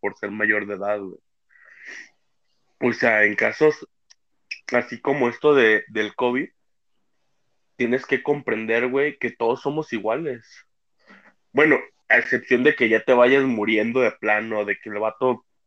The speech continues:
la azotó ahí mismo, ¿ah? Pero hay gente que, que no sabe distinguir, güey. O sea, que cae en una zona de confort de, "Ah, pues yo soy mayor de edad, no le hace que estén formados, a mí me van a dar preferencia".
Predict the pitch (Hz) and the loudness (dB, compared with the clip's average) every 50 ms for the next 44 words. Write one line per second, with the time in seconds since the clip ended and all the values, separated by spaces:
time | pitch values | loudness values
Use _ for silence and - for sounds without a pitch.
0 | _ _ - - 107 107 - - 110 - - 110 113 113 117 117 117 113 113 107 | _ _ -2 0 0 0 0 -4 -6 -2 0 2 2 2 2 0 0 0 -2 -2
1 | 107 107 120 156 - _ _ _ _ _ _ _ _ _ _ _ _ _ _ - | -2 -2 -2 -4 -6 _ _ _ _ _ _ _ _ _ _ _ _ _ _ -20
2 | - - _ - 123 117 113 110 101 - _ _ - - - - - 139 135 135 | -20 -8 _ 0 2 2 2 2 0 -4 _ _ -20 -20 -20 -14 -12 -12 -12 -12
3 | - 117 - 117 127 127 - 147 139 139 - - 151 151 151 - - 120 110 107 | -12 -4 0 0 2 2 4 2 2 2 4 4 4 4 4 2 2 2 4 2
4 | - - _ - 120 113 113 113 117 - 127 127 139 135 123 113 - _ - 107 | 2 0 _ -2 0 0 0 -2 -2 -2 0 0 0 0 -2 -4 -10 _ -14 -14
5 | 104 101 101 110 113 110 107 104 104 98 98 104 107 104 104 - - 107 104 101 | -14 -10 -6 -4 -4 -4 -4 -4 -6 -6 -6 -8 -10 -10 -10 -8 -6 -4 -4 -4
6 | - - - - - 113 113 120 127 135 139 - - 127 131 135 135 123 - - | -4 -6 -6 -2 0 2 2 2 2 0 -2 -2 -2 -2 0 0 0 0 -2 -6
7 | 107 104 98 _ - 110 110 110 117 123 117 110 110 110 110 107 - - 101 104 | -10 -10 -10 _ -6 -4 -2 0 2 2 4 4 4 4 2 0 -2 -6 -8 -6
8 | 98 107 110 - - 139 131 139 139 143 143 143 143 147 151 147 156 170 190 214 | -6 -8 -8 -8 -8 -8 -6 -4 -4 -4 -4 -2 0 2 2 2 2 2 0 0
9 | 226 - - _ _ _ - - - - - - _ _ _ _ _ - 117 120 | -2 -6 -12 _ _ _ -20 -20 -20 -20 -20 -20 _ _ _ _ _ -2 0 2
10 | 120 120 123 127 - 147 131 131 123 - - 117 117 - 135 135 135 131 127 131 | 4 4 2 0 -2 -4 -4 -4 -4 -2 -4 -4 -4 -4 -6 -4 -2 0 0 0
11 | 139 139 - 123 110 107 107 107 113 117 117 117 117 120 117 117 113 113 - - | 0 0 -4 -6 -4 -4 -2 -2 -4 -4 -4 -4 -4 -4 -4 -4 -4 -4 -4 -6
12 | 123 - - 101 98 101 98 98 - - - | -8 -4 -2 0 2 0 0 -2 -8 -18 -20